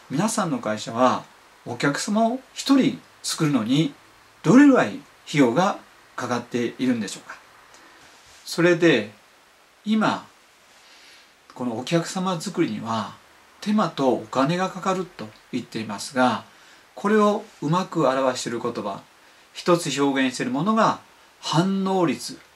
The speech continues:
もしくはコンバージョンレートというものです。反応率っていうのはお客様に見つけていただいて、それから成果につながるか、え、どれぐらい成果につながっているかということを表す一つの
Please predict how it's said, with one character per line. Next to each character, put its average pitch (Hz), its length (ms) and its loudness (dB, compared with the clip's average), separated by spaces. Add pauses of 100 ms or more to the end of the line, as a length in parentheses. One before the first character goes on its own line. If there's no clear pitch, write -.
(140)
も 156 140 0
し - 120 -2
く - 160 -8
は 127 300 6 (380)
コ 151 200 -4
ン 165 280 0
バ 180 320 2
ー - 20 -2
ジ 170 100 0
ョ 180 260 -2
ン - 20 -2
レ 196 180 0
ー 170 60 -2
ト 175 100 -10
と 170 140 0
い 147 80 4
う - 20 -4
も 101 100 -6
の 98 60 -12
で 98 100 -14
す。 - 180 -16 (420)
反 233 360 0
応 240 160 2
率 175 280 -4
っ - 20 -18
て 120 80 -4
い 107 40 -4
う - 40 -8
の 101 60 -8
は 107 340 -2
お 123 120 -8
客 156 280 -2
様 180 200 -4
に 175 120 -6
見 175 160 -6
つ - 80 -14
け 208 160 -4
て 185 180 -6
い 254 60 -8
た 131 160 -2
だ 117 40 0
い 104 100 -6
て、 143 340 -2 (240)
そ - 180 -4
れ 185 140 2
か 190 100 -4
ら 185 160 2
成 175 260 0
果 156 140 -2
に 143 120 0
つ - 140 -10
な 135 120 2
が 123 100 2
る 117 100 -2
か、 98 220 -8 (460)
え、 120 100 -6
ど 175 100 -4
れ 240 100 -2
ぐ 233 60 4
ら 208 60 2
い 170 40 -2
成 160 180 0
果 147 120 -4
に 135 100 -2
つ - 120 -10
な 139 80 0
が 127 140 0
っ - 60 -8
て 120 80 -6
い - 20 -2
る 120 80 -6
か 110 120 -4
と - 140 -16
い 123 40 -14
う - 20 -14
こ 196 80 -8
と 185 160 2
を - 60 0
表 113 280 0
す 113 120 -10
一 117 180 -8
つ - 80 -12
の 180 260 0